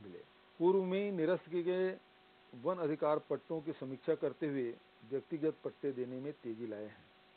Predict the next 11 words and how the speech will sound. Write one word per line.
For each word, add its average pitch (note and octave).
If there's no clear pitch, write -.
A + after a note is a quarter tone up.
वहीं E3
दूसरी D#3+
ओर E3
सामुदायिक D3
पट्टे E3
में D#3
भी E3+
बहुत D3+
बड़े D3
पैमाने C#3
पर A#2